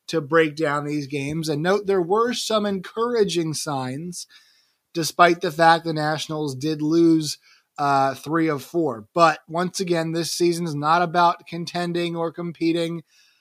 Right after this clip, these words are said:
I was actually doing an interview the other day. Um, was on a, was on a podcast and at a Nationals, or is on a podcast and a Nationals fan asked me, said, "Hey, you know, if, if the Nationals are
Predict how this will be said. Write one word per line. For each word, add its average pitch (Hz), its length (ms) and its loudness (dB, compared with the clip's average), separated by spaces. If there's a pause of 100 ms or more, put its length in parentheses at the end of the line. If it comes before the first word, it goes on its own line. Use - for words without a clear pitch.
(140)
I 151 40 -10
was 156 120 -2
actually 208 340 4
doing 180 120 -2
an 165 60 -2
interview 165 260 0
the 156 80 -2
other 151 120 -4
day. 143 520 -4
Um, 135 460 -8
was 139 160 -10
on 147 100 -6
a, 127 160 -10
was 143 140 -8
on 139 80 -6
a 135 80 -8
podcast 143 680 -4
and 135 100 -10
at 135 100 -6
a 135 40 -4
Nationals, 139 680 -2 (120)
or 135 220 -6 (300)
is 156 160 -8
on 156 140 2
a - 20 -8
podcast 147 640 0
and 139 100 -6
a 131 40 -6
Nationals 139 600 -4
fan 127 480 -4 (600)
asked 220 300 6
me, 220 100 2
said, 202 160 2
"Hey, 208 220 8
you 180 180 4
know, 180 200 4
if, 180 340 0
if 170 180 0
the 170 80 -2
Nationals 208 640 2
are 170 420 2